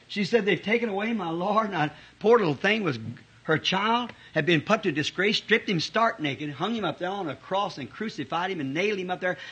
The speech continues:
after he claimed to be the Messiah. After she knew that the Holy Ghost overshadowed her and brought this child, it was a child of God. She'd seen his works and everything and seen right at the weakest moment. And there Jesus had been stood against the evil,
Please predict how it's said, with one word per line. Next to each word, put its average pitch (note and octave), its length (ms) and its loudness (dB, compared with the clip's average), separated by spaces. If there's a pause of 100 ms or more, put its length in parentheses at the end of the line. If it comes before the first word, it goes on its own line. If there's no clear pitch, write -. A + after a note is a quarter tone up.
after F3+ 240 0
he D3 80 2
claimed A3+ 560 0
to E3 80 0
be E3 140 2
the C#3+ 100 0
Messiah. B2+ 400 -4 (240)
After G#3+ 240 2
she A3 240 0
knew B3+ 460 6
that A#3 160 2
the E3 100 -2
Holy F3+ 200 0
Ghost D#3+ 260 -2
overshadowed F3+ 540 2
her E3 100 2
and C#3 100 2
brought F3+ 180 0
this C#3 140 -6
child, G3 380 -4
it D#3 60 -4
was C3+ 140 -2
a B2 80 -2
child F#3 360 -2
of A#2 120 -4
God. F3 280 4 (300)
She'd E3 200 0
seen A#3 220 -4
his F#3 160 -4
works A3 340 -2
and F3+ 80 -6
everything G#3 280 0
and D#3+ 100 -2
seen B3 240 -4
right C#4 180 6
at C4 140 4
the F3+ 100 0
weakest A3 580 2
moment. D4 440 6 (260)
And A#3 160 2
there F4+ 500 8 (120)
Jesus F#4 680 8 (320)
had C#4 180 6
been C4 380 6 (760)
stood A#4+ 640 8
against F4+ 260 6
the C4+ 120 2
evil, F#3+ 440 2